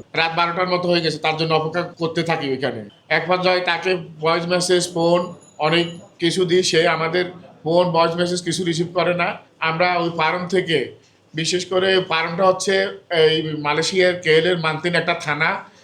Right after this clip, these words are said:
আর মান্তিন থানাতে জিম্যাট একটা জায়গা আছে, ওই জিম্যাট থেকে আমাদের লোকেশনটা ট্র্যাক করা যায় গ্রাফে। জিম্যাটের পরে গ্রাফে আমাদের ফার্মটা কিন্তু ট্র্যাক করা যায় না,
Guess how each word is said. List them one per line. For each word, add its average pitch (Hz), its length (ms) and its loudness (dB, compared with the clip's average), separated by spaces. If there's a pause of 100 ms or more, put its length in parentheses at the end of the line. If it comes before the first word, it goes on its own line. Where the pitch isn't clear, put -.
(140)
আর 160 200 -2
মান্তিন 165 420 -2
থানাতে 185 400 -2
জিম্যাট 165 400 0 (520)
একটা 170 260 0
জায়গা 156 320 0
আছে, 196 300 -2 (100)
ওই 202 160 2
জিম্যাট 185 460 0
থেকে 190 240 0
আমাদের 165 300 -2
লোকেশনটা 175 440 -2
ট্র্যাক 160 260 -2
করা 165 200 0
যায় 165 140 0
গ্রাফে। 147 460 -2 (120)
জিম্যাটের 196 680 2
পরে 185 260 2
গ্রাফে 170 340 0
আমাদের 175 320 0
ফার্মটা 165 460 0
কিন্তু 175 360 -4
ট্র্যাক 156 240 0
করা 165 180 2
যায় 143 180 0
না, 117 260 -6